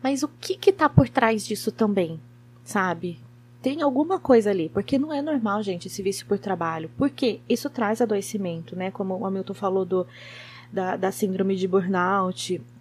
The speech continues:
a gente tem aí ansiedade, tem aí de-, va-, são várias outras coisas que vão vindo, sabe? Não sei, uma angústia, o medo, um receio, de repente, aí trabalha o quê? Vira workaholic porque tem medo de perder o emprego?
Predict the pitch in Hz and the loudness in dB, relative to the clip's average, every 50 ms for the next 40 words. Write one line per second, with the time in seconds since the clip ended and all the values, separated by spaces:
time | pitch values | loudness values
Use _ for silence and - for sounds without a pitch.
0 | - - - 214 196 196 202 196 - - 208 202 196 190 190 190 190 - - 202 | -20 -12 -6 -6 -4 -4 -4 -6 -2 -2 -2 -2 0 -2 -2 -4 -4 0 0 2
1 | 185 185 180 180 180 185 180 170 180 190 190 - 202 196 196 196 190 190 190 - | 2 4 4 4 4 4 2 2 -2 -4 -4 -2 -4 -4 -2 -2 -4 -4 -2 -4
2 | 180 165 - - 202 247 285 - - - 349 302 294 302 339 427 392 320 240 254 | -4 -6 -4 -2 0 2 2 2 0 0 0 2 2 2 2 2 2 4 6 6
3 | 240 - 226 220 - - 240 220 240 233 - - 226 202 220 220 220 196 185 185 | 6 6 2 -4 4 4 4 4 4 0 0 -2 0 0 2 2 2 0 0 -2
4 | 175 170 175 180 - - 226 214 196 226 226 - - - - 208 233 247 302 294 | -4 -4 -6 -8 -8 -8 -10 -2 0 2 2 2 0 -6 -6 -4 -2 -2 -2 -4
5 | - - 320 294 294 254 226 226 220 220 220 269 285 277 254 - - 247 247 240 | -2 -2 -2 2 4 4 4 6 4 6 6 6 6 6 4 2 4 2 2 2
6 | - - - - - - - - - 208 220 220 240 269 269 262 240 214 220 214 | 2 -10 -20 -20 -20 -20 -20 -8 0 2 4 6 6 6 6 6 6 6 6 4
7 | 220 196 220 214 208 - - 277 247 247 247 240 214 214 214 220 220 - 240 240 | 4 4 4 4 4 4 6 8 8 8 8 6 4 4 2 0 4 6 6 6
8 | 233 233 220 - 233 214 220 - 233 220 202 226 233 233 247 247 247 - - 226 | 6 4 2 2 2 2 4 4 4 4 8 8 8 8 8 6 6 6 4 2
9 | 165 - - 180 208 240 233 226 214 208 208 - 208 180 185 214 214 214 - - | 2 2 2 2 2 4 6 6 6 4 2 0 -4 2 4 4 4 4 0 0
10 | - 220 214 220 - 202 196 208 220 208 202 - - 208 190 190 190 185 180 - | 0 2 2 2 0 2 2 2 0 0 -2 -2 0 0 2 2 0 0 0 4
11 | 220 220 202 175 160 170 | 4 6 6 4 2 -4